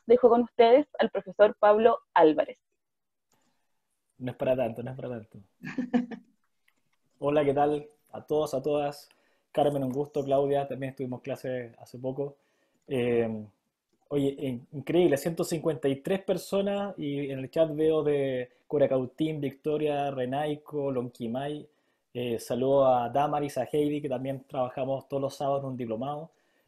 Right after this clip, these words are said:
Speaker 2: Eh, bueno, muchas gracias por el espacio, por el interés. Sé que es un interés, eh, común, masivo hoy día. Siempre lo ha sido en realidad, ¿no? Las tecnologías siempre se han tratado hace ya varios años de,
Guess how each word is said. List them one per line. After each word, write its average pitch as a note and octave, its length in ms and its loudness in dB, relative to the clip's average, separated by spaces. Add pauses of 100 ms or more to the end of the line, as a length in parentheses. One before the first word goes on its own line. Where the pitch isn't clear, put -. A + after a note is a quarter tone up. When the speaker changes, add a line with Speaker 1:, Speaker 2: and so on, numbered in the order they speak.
Speaker 2:
Eh, A#2 560 0 (120)
bueno, C#3 220 0
muchas F3+ 240 4
gracias F#3 280 4
por F3+ 120 0
el D3+ 80 4
espacio, F#3+ 540 -2
por G3 100 -4
el E3 80 0
interés. D#3 460 0
Sé E3+ 200 -2
que D#3+ 460 0
es D3 120 -8
un D3 100 -6
interés, D3 640 -4 (320)
eh, A#2 460 0
común, F3+ 500 -2
masivo F3+ 640 -4
hoy D3 140 -2
día. F3 360 -2 (640)
Siempre A3+ 280 0
lo F#3 60 6
ha D3 40 2
sido A3+ 200 0
en C#3 60 -2
realidad, A#2 300 0
¿no? D3 120 -8
Las D#3+ 140 -10
tecnologías D3+ 580 -4
siempre E3+ 340 -8
se F3 200 -10
han E3 220 -8
tratado D#3+ 520 -2
hace C#3+ 200 -6
ya D3+ 120 -4
varios D3 260 -8
años D#3 280 -10
de, C3+ 380 -4